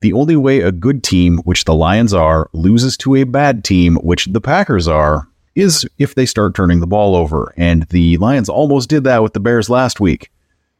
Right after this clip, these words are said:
The Bears and Packers do a lot of similar things defensively in terms of their overall schematic thoughts. Uh, as far as play calling goes, uh,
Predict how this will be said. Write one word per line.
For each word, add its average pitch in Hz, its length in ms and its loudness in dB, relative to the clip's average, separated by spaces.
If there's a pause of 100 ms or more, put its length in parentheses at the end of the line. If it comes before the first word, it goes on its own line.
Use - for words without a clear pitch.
(260)
The 92 80 -10
Bears 143 200 0
and 123 100 -6
Packers 127 380 -2
do 127 160 2
a 110 40 4
lot 113 240 2
of 90 100 -4
similar 110 400 0
things 110 340 0
defensively 131 840 0 (1300)
in 101 140 0
terms 104 280 0
of 85 280 0
their 90 240 0
overall 92 480 2
schematic 82 720 0
thoughts. - 640 -4 (720)
Uh, 73 240 0 (380)
as 80 80 -2
far 82 100 -2
as 80 80 0
play 92 240 -2
calling 95 400 0
goes, 87 380 0
uh, 76 160 0